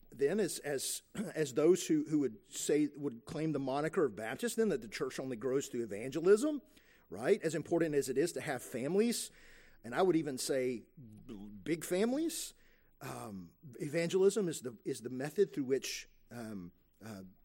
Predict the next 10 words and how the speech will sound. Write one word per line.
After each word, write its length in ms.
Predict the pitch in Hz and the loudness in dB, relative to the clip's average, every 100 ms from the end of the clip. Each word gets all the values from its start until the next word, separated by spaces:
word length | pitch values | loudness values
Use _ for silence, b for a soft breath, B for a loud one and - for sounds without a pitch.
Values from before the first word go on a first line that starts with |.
| 180 | -6
we, 200 | 151 151 | -2 -2
we, 340 | 120 127 143 135 139 | -2 -4 -4 -4 -10
people 320 | - 180 165 104 | -6 -4 -2 -2
are, 260 | 120 113 107 | -4 -4 -6
people 200 | - 117 | -8 -6
are 80 | 123 | -6
brought 280 | 98 123 139 | -2 -2 -2
into 120 | 131 | -4
the 100 | 120 | -10
church. 440 | - - 202 233 | -6 0 0 0